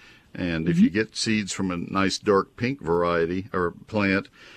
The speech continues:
Speaker 1: your odds of getting a, a good dark pink, uh, seedling would be much,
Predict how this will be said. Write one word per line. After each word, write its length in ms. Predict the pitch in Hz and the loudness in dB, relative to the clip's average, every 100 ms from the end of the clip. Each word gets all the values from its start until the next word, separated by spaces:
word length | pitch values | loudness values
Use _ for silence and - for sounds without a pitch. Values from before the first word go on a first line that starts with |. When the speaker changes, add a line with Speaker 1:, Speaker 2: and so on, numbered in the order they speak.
| - _ | -20 _
Speaker 1:
your 260 | - 104 98 | 0 2 4
odds 300 | 98 104 85 | 6 4 4
of 100 | 85 80 | 0 2
getting 320 | 113 110 90 | 2 4 2
a, 120 | 82 | 2
a 240 | 80 - 87 | -2 -4 -4
good 320 | 95 82 76 | -2 -2 2
dark 320 | 92 95 - | 2 2 0
pink, 400 | - 101 - - - - _ _ _ - | -2 0 -2 -8 -20 -20 _ _ _ -8
uh, 160 | 95 73 | -6 -2
seedling 520 | - 151 131 85 82 | 0 -2 0 -2 -2
would 140 | 80 | -4
be 80 | 87 | -4
much, 340 | 85 82 - | -2 -4 -6